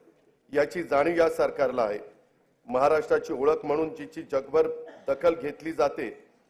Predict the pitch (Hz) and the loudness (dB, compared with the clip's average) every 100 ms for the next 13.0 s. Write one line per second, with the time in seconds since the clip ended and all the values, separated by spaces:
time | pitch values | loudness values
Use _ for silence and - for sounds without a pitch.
0 | _ _ - 160 160 156 160 160 160 156 | _ _ 2 2 4 0 4 4 4 -4
1 | 180 160 127 135 156 - 160 151 139 156 | 2 2 2 0 -4 -2 0 0 0 2
2 | 160 160 143 160 147 123 127 131 - 170 | 2 2 0 0 -2 0 0 -2 -6 -10
3 | 151 135 135 - 156 135 - - - _ | -4 0 0 -2 0 0 -2 -12 -20 _
4 | _ 127 131 139 160 165 160 151 156 151 | _ -2 0 4 4 2 0 2 2 2
5 | - 143 143 165 170 - 117 127 151 - | 0 -2 -4 -10 -10 -12 -12 -4 -2 -2
6 | - 160 - 160 165 160 147 139 - 156 | -2 -4 0 4 4 2 -2 -2 0 0
7 | 156 131 127 143 160 131 120 113 - - | 2 0 0 -2 0 0 0 -6 -12 -20
8 | _ _ _ _ 127 143 156 165 165 151 | _ _ _ _ -2 0 4 2 4 0
9 | 156 156 147 156 170 - 135 156 160 156 | 0 -2 -4 -6 -12 -6 -4 0 0 2
10 | 117 - - _ _ _ 123 135 160 175 | 0 -2 -16 _ _ _ -4 0 6 6
11 | 165 170 175 160 156 160 160 131 135 - | 6 -2 0 0 4 4 4 2 -2 0
12 | 202 175 165 165 160 156 147 139 160 | 0 4 2 2 2 0 -4 -6 -6